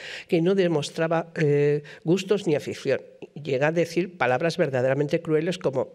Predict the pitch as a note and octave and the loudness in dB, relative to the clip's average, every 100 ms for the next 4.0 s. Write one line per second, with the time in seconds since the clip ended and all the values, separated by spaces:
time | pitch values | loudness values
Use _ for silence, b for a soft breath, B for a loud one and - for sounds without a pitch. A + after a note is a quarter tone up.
0 | - C3 A2+ D3+ F3+ F3+ - E3+ F#3 D#3 | -12 -8 -6 -6 -2 -4 -2 -4 0 2
1 | C#3 C#3 C#3+ F#3 G3 - - B2 C3+ A#2+ | 2 2 0 0 -2 -4 -6 -4 -2 0
2 | B2 A2 - A2 B B B B B C#3+ | 0 -2 -6 -8 B B B B B -8
3 | C#3+ - D#3+ D3 D3 F3+ F3+ F3+ B3 - | -4 -2 2 2 2 2 2 0 -2 -10